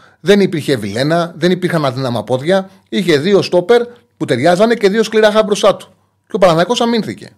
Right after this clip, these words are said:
Εξήντα οκτώ επαφές με την μπάλα ο Γετβάη, τριάντα οκτώ στις πενήντα πάσες, τρεις σε εννιά μεγάλες μεταβιβάσεις, εφτά κοψίματα σε χαμηλά μέτρα, έξι κλεψίματα, είχε δεκαέξι αμυντικές ενέργειες, είναι πολύ μεγάλο νούμερο, γι' αυτό το βάλα, και τρεις πέντε κερδισμένες μονο-, μονομαχίες. Λοιπόν,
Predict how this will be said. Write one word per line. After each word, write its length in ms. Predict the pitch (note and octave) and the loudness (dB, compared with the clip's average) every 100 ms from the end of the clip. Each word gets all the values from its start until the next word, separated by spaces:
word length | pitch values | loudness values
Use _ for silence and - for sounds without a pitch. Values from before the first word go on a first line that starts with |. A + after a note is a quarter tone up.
| _ _ _ _ _ _ _ - | _ _ _ _ _ _ _ -6
Εξήντα 300 | C#3+ D#3 D#3+ | -6 0 0
οκτώ 200 | - G3 | 2 0
επαφές 240 | F#3+ F3+ | 0 -2
με 80 | F#3 | -4
την 100 | E3+ | 0
μπάλα 180 | F3 F3+ | 2 2
ο 40 | |
Γετβάη, 480 | E3 D3+ E3+ B2+ G2+ | 0 2 2 2 0
τριάντα 260 | B2 C3 B2 | -6 -4 -4
οκτώ 180 | - | -4
στις 140 | F3 - | -4 -2
πενήντα 320 | D3 E3 C3+ | -4 0 0
πάσες, 520 | D3 D#3 F#3 F3+ - - | 0 -2 -4 -6 -10 -4
τρεις 180 | E3 | -4
σε 80 | D#3+ | -2
εννιά 160 | D#3 D#3 | -4 -2
μεγάλες 300 | D3 D3 C3 | 2 0 0
μεταβιβάσεις, 760 | B2+ A#2 G#2 D3 D#3 E3+ - _ _ _ _ - | -4 -4 -2 -2 -2 -8 -10 _ _ _ _ -6
εφτά 300 | C3 - F3+ | -6 0 -2
κοψίματα 420 | E3+ D3+ D#3 D3+ | -2 -6 -6 -6
σε 80 | C3+ | -6
χαμηλά 320 | C#3 B2+ C#3 | -4 0 0
μέτρα, 300 | C#3 D#3 E3+ | 0 2 2
έξι 200 | F3 - | 2 -2
κλεψίματα, 480 | C#3 - C3+ D3+ E3 | -8 -6 -6 -2 -2
είχε 160 | E3 | -2
δεκαέξι 340 | D3 D3 E3+ E3 | -4 -4 -4 -4
αμυντικές 320 | D3+ B2+ D#3 | -6 -8 -6
ενέργειες, 480 | B2 C3 D3 F3 - _ - - | -6 -6 -6 -8 -10 _ -20 -14
είναι 140 | - C#3+ | -6 -2
πολύ 200 | C#3+ D3+ | 0 2
μεγάλο 260 | C3+ A#2 | 2 0
νούμερο, 360 | A#2 B2+ D3+ F3+ | -2 -2 -4 -6
γι' 60 | C#3+ | -8
αυτό 160 | C3+ | -8
το 100 | C3 | -4
βάλα, 320 | A#2+ D3+ F3+ F#3 _ _ _ _ | -2 -2 -2 -8 _ _ _ _
και 120 | - | -8
τρεις 220 | C3 D#3+ - | -2 -4 -2
πέντε 180 | D#3+ | -6
κερδισμένες 380 | C#3+ C3 C#3 C#3+ | -4 -6 -4 -6
μονο-, 400 | C3 B2+ A#2+ A#2 A2 | -6 -6 -6 -6 -6
μονομαχίες. 720 | B2 A#2+ A2+ C3 G2 - - _ _ _ _ _ _ _ _ _ _ _ - | -6 -6 -6 -8 -8 -10 -18 _ _ _ _ _ _ _ _ _ _ _ -10
Λοιπόν, 680 | A#2+ C3 C3 C3 B2 A#2 | -4 -4 0 0 0 -2